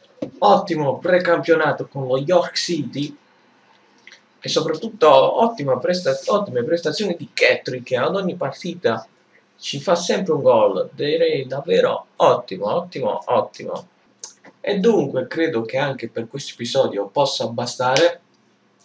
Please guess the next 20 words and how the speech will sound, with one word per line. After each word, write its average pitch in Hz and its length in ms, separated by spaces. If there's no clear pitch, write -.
Eh, 123 460
credo 165 380
che 143 540
sull'avvenire 139 800
di 135 160
fifa 131 320
quindici 117 500
non 131 200
finirò 113 520
questa 110 400
serie, 107 440
perché - 420
comunque 110 800
per 117 140
arrivare 143 380
in 131 80
Champions 120 680
ce - 180
ne 98 180
vuole. 131 560